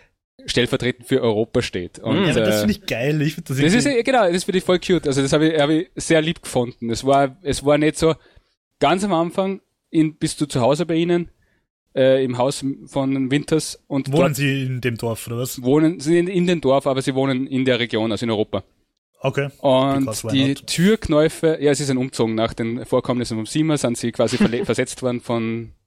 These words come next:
Speaker 1: also verlegt worden und leben jetzt dort in quasi ein bisschen abgeschieden. Und die Türknäufe sind alles amerikanische Türknäufe, diese zum Drehen, nicht?
Speaker 2: Naja.
Speaker 1: Und ich so, ach,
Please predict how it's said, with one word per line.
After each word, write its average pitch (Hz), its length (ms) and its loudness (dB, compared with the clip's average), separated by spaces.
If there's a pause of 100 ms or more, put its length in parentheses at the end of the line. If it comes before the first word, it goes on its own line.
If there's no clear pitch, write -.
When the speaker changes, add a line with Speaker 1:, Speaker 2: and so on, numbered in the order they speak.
(160)
Speaker 1:
also 113 180 -4
verlegt 117 320 -4
worden 120 420 -2
und 107 320 -8
leben 107 300 -2
jetzt - 220 -6
dort 95 240 -4
in 107 320 -6
quasi 104 280 -4
ein 95 100 -2
bisschen 104 220 -6
abgeschieden. 98 400 -6 (720)
Und 131 160 -4
die 160 100 -2
Türknäufe 185 960 0
sind - 340 -4
alles 151 600 0
amerikanische 131 580 -2
Türknäufe, 104 540 -2
diese 107 180 -6
zum 117 180 -2
Drehen, 107 320 -2
nicht? 110 260 -4
Speaker 2:
Naja. 123 360 -8 (420)
Speaker 1:
Und 131 180 0
ich 139 160 0
so, 151 140 2
ach, 117 220 -4